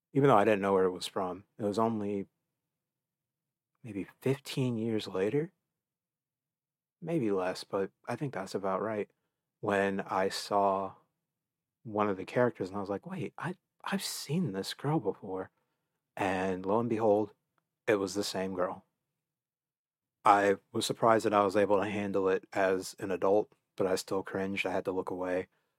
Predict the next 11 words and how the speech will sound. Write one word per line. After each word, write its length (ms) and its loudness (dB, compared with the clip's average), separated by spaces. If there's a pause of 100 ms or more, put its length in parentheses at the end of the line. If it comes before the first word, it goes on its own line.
(380)
briefly, 580 4 (300)
but 340 2
I 300 2 (680)
averted 440 2
my 100 -2
attention 400 -8
back 240 -2
to 100 -8
the 120 -4
screen 480 -10 (1200)
because 720 -8